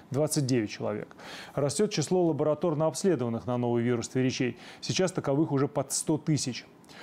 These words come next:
Ну и сейчас в Тверской области подтверждено около трех тысяч случаев заболевания новой инфекцией, и примерно третья часть инфицированных изолированы и проходят лечение.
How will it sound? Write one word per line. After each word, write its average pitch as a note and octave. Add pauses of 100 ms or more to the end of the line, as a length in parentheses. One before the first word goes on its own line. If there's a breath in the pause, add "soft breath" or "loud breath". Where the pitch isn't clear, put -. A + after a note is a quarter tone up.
(340 loud breath)
Ну F#3+
и G3
сейчас F3+
в -
Тверской F3
области D#3+
подтверждено C#3+
около D3+
трех D#3
тысяч C3
случаев C3+
заболевания C#3+
новой E3+
инфекцией, D3+ (220 loud breath)
и E3
примерно D3
третья C3+
часть D#3+
инфицированных C3+ (120)
изолированы C#3
и -
проходят C#3
лечение. C3